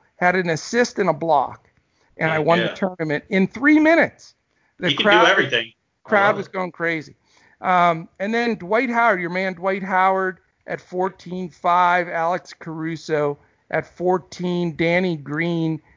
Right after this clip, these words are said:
Speaker 1: at fourteen. So that's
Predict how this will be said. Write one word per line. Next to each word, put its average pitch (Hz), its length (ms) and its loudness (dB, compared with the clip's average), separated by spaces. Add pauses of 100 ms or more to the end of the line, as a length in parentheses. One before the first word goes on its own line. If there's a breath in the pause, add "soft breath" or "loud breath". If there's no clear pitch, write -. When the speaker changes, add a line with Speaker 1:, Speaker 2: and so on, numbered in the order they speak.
(160)
Speaker 1:
at 143 260 -4
fourteen. 139 760 -2 (300 soft breath)
So 170 520 4
that's 208 360 2